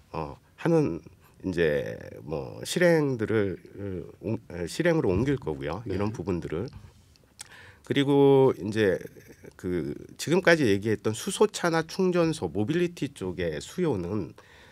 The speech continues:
Speaker 1: 사실은 발전 쪽의 수요하고는 비교를 할 수가 없습니다.
Speaker 2: 작은 부분이라는 거죠.
Speaker 1: 발전이 엄청나게 크다는
Speaker 2: 그러니까요.
Speaker 1: 얘기죠. 예.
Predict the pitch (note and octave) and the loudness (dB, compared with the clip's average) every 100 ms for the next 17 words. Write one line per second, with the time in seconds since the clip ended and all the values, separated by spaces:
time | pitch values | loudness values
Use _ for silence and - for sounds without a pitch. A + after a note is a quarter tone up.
0 | - - C3+ B2+ B2 B2+ A#2+ - F2 A#2+ | -20 -10 -8 -4 -2 -4 -4 -4 -2 4
1 | E3+ D#3+ C#3+ - B2 A#2 A2+ - D#3+ C#3 | 4 4 0 -4 -4 -4 -6 -6 -6 -6
2 | B2 A2 A#2 A#2 A#2+ C#3 B2+ A#2 - D2+ | -6 -6 -6 -6 0 0 -2 -6 -6 -8
3 | - - D2+ C#2 D#2 G2 G#2 G2+ F2+ D#2+ | -8 -12 -10 -10 -8 -6 -4 -6 -8 -14
4 | D#2+ D2+ D2+ - - - _ _ - - | -18 -18 -20 -20 -20 -20 _ _ -20 -14
5 | - F2+ - C3+ B2 E2 F#2+ B2 A2+ F2 | -10 -8 -4 -2 -2 -4 -6 -6 -4 -6
6 | D#2+ - B2+ G#2 E2+ D#2+ D#2+ D2 - F#2+ | -8 -6 -2 0 0 -2 -6 -6 -4 -4
7 | D#2+ | -6